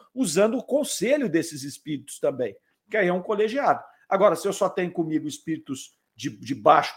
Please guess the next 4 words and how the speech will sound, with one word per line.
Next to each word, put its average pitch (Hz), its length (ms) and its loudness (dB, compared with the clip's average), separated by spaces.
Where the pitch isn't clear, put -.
padrão 151 340 2
vibratório, 143 720 -2
por 147 160 2
atração, 226 680 2